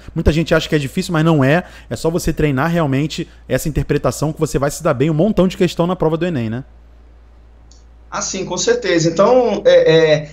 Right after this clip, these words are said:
Speaker 2: geralmente questão de gráfico, ele, ou ele, ele cobra algo relacionado, na verdade pode cobrar várias coisas. Pode cobrar algo relacionado à respiração celular. Então, olha, é, fermentação. A gente teve aí as Olimpíadas, né? Pode ter alguma questão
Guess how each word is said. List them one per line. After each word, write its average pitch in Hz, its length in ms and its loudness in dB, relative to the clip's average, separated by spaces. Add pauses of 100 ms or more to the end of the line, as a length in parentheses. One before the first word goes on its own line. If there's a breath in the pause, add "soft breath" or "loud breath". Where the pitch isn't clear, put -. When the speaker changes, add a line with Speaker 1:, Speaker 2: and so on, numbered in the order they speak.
(140 loud breath)
Speaker 2:
geralmente 208 340 2
questão 214 280 -2
de 196 100 0
gráfico, 185 400 2
ele, 170 240 -4
ou 165 120 0
ele, 170 260 -2
ele 165 180 0
cobra 160 560 4
algo 165 240 2
relacionado, 151 680 -2 (120)
na 196 80 -2
verdade 247 260 0
pode 269 180 2
cobrar 233 300 2
várias 196 380 2
coisas. 127 420 -10 (380)
Pode 160 160 -4
cobrar 190 260 2
algo 185 200 2
relacionado 175 500 -2
à 165 40 0
respiração 165 540 -4
celular. 156 920 0 (160)
Então, 180 220 -2
olha, 151 320 2
é, 143 260 0
fermentação. 196 1000 0 (260 loud breath)
A 147 40 -6
gente 151 140 -6
teve 202 220 2
aí 196 160 6
as 190 160 4
Olimpíadas, 196 680 0
né? 175 260 0
Pode 196 300 2
ter 208 60 -6
alguma 175 260 -4
questão 165 640 -4